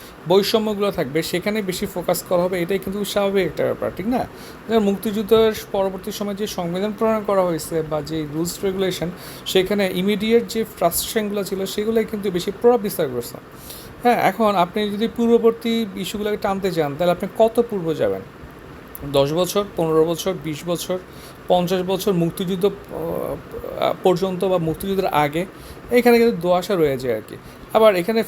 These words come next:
ফিউচার জেনারেশন, কারণ ফিউচার জেনারেশনের তো আপনি কখনোই বুঝতে পারবেন না তারা কী চায়, কারণ তারা তো ফিউচারে চাবে।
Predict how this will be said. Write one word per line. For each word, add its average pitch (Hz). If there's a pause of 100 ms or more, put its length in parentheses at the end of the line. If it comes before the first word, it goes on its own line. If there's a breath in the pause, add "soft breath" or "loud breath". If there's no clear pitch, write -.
ফিউচার 233
জেনারেশন, 214
কারণ 139
ফিউচার 220
জেনারেশনের 233
তো 233
আপনি 202
কখনোই 214
বুঝতে 185
পারবেন 180
না 151
তারা 170
কী 190
চায়, 147 (420 loud breath)
কারণ 202
তারা 208
তো 220
ফিউচারে 233
চাবে। 139